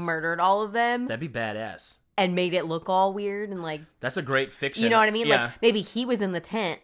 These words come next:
Speaker 1: with those other two. He murdered them, cut himself out.
Speaker 2: Yeah,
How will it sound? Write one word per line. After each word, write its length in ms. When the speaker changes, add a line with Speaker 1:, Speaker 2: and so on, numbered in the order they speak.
Speaker 1:
with 180
those 280
other 220
two. 380
He 220
murdered 400
them, 240
cut 300
himself 440
out. 380
Speaker 2:
Yeah, 280